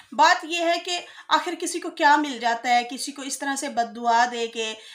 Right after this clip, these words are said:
किसी को इस तरह से जो है आप, अ, बच्चों के बारे में बद्दुआ दे रहे हैं, आपको आखिर ऐसा क्या मिल जाता है?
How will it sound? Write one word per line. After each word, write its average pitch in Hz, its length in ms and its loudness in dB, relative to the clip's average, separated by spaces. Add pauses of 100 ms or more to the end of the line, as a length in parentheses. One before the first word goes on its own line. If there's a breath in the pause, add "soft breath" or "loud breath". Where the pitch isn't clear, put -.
(120 loud breath)
किसी 302 240 -2
को 302 220 2
इस 285 200 -4
तरह 269 200 4
से 269 220 -4
जो 262 140 -6
है 247 240 6
आप, 233 600 2 (300 loud breath)
अ, 220 400 8 (360)
बच्चों 294 360 0
के 311 120 2
बारे 262 260 6
में 262 180 -4
बद्दुआ 233 440 4
दे 233 200 -2
रहे 233 100 -4
हैं, 254 80 -2
आपको 247 260 0
आखिर 277 360 -2
ऐसा 247 220 0
क्या 277 280 6
मिल 233 240 -2
जाता 190 280 -6
है? 185 100 -10